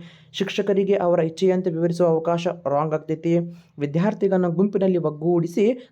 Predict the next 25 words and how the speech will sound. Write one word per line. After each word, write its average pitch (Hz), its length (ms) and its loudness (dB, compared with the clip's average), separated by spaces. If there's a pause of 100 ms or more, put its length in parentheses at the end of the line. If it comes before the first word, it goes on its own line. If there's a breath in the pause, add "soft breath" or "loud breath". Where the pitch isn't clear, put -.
(120)
ಕಾರ್ಯನಿರ್ವಹಿಸುವ 170 760 0
ಅವಕಾಶ 165 360 -2
ಕೊಡುವುದು 160 340 2
ಪಾಸಿಟಿವ್ 147 380 -2
ಸೆನ್ಸ್ 196 240 0
ಅನ್ನ 180 100 0
ಕೊಡ್ತೀವಿ. 165 680 0 (640)
ಪರಿಸರ 147 340 0
ಅಧ್ಯಯನ 143 280 -2
ಬೋಧನೆಗೆ 143 400 -4
ಬಳಸ್ತಕ್ಕಂಥ 143 460 -4
ವಿಧಾನಗಳಲ್ಲಿ 143 520 0 (400 loud breath)
ನೋಡ್ರಿ, 139 420 -4
ವಿದ್ಯಾರ್ಥಿಗಳನ್ನ 151 800 -2
ಗುಂಪಿನಲ್ಲಿ 185 520 2
ನಾವು 147 160 2
ಒಗ್ಗೂಡಿಸ್ತೀವಿ, 165 680 0 (300 loud breath)
ಕಾರ್ಯನಿರ್ವಹಿಸುವ 180 1160 2 (360 loud breath)
ಅವಕಾಶವನ್ನ 170 580 0
ಮಾಡ್ಕೊಡ್ತೀವಿ. 151 600 -2
ಯಾಕಂದ್ರೆ 156 360 0
ಮಕ್ಕಳಿಗೆ 165 480 0
ನಾವು 151 200 -2
ಗುಂಪನ್ನ 180 380 0
ಮಾಡಿ 160 420 0